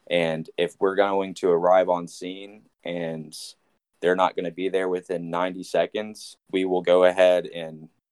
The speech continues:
usually I go in, um, or just try and figure out where the patient is and have them come outside if at all possible,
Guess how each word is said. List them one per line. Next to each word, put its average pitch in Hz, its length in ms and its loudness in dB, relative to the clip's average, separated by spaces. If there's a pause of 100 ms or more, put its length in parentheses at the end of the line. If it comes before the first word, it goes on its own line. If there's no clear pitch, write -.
(120)
usually 98 580 -2 (440)
I 90 160 4
go 87 260 -4
in, 85 380 -10 (220)
um, 76 580 -4
or 90 160 -4
just 85 200 -12
try 90 300 6
and 80 260 -4 (160)
figure 95 300 2
out 87 140 6
where 92 120 -6
the 87 100 -8
patient 85 440 -6
is 78 400 -8
and 80 200 -8
have 90 160 6
them 85 140 -8
come 87 180 -4
outside 95 580 6
if 85 120 -6
at 82 100 -6
all 80 240 -10
possible, 101 540 -4